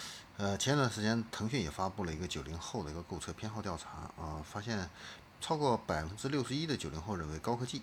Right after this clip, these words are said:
啊是这个购车必须要考虑的这样的一个因素啊。然后J D Power 的这个调研的话呢，也显示啊，就是中国新车购买意向一个调研报告啊，也显示四分之一的消费者的话呢，都是把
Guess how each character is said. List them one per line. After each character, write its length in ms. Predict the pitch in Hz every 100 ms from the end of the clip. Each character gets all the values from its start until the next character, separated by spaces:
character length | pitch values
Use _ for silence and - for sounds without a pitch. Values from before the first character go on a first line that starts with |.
| -
啊 180 | 85 76
是 180 | 76 -
这 160 | 80 76
个 140 | 73 - -
购 160 | 92
车 280 | 71 92 90 - - - - - -
必 140 | 143
须 160 | 113 135
要 100 | 107
考 260 | - -
虑 180 | 71 85
的 100 | 76 -
这 100 | 85
样 100 | 73
的 40 | 69
一 40 |
个 100 | 78
因 160 | 87 92
素 180 | - - - -
啊。 140 | 90 80 - - - -
然 80 | 143
后 20 |
J 140 | 202
D 80 | 185
Power 340 | 170 170 160 76
的 120 | 76
这 80 | 76
个 320 | 78 71 71 78 - - - -
调 120 | 113
研 160 | 78 82
的 60 |
话 140 | 82 90
呢， 100 | 82
也 120 | 82
显 220 | - 67
示 240 | - - -
啊， 180 | 82 80
就 140 | 87
是 60 | 85
中 300 | - 104 113
国 180 | 98 95
新 180 | -
车 140 | 117 117
购 140 | 123
买 160 | 104 73
意 80 | 101
向 200 | 92 67 - - -
一 20 | -
个 60 |
调 140 | 131 113
研 120 | 101
报 160 | 123 113
告 200 | 117 - -
啊， 160 | 87 78 - - -
也 80 | 92
显 160 | 85
示 160 | 76 80
四 200 | - 143
分 140 | 139
之 100 | 143
一 100 | 170
的 60 | 160
消 160 | 123 104
费 120 | 110
者 120 | 71
的 60 | 65
话 160 | - 78
呢， 100 | 73
都 140 | 135
是 120 | 147
把 80 | -